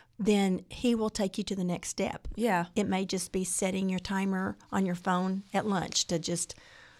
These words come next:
Speaker 1: have a few quiet time minutes with God, or read, uh, the Word, or just ask him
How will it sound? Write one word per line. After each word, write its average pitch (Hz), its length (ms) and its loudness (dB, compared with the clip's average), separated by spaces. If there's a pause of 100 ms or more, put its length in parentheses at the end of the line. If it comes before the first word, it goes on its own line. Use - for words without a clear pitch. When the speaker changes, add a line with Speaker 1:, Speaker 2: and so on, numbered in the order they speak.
(160)
Speaker 1:
have 254 160 -2
a 262 60 4
few 254 180 -2
quiet 220 300 -2
time 202 200 0
minutes 190 340 -2
with 196 140 -10
God, 165 340 2
or 160 260 -4
read, 202 520 -2 (120)
uh, 208 120 -2 (120)
the 190 120 0
Word, 170 320 0
or 160 140 -4 (320)
just - 300 0
ask 311 340 4
him 160 340 2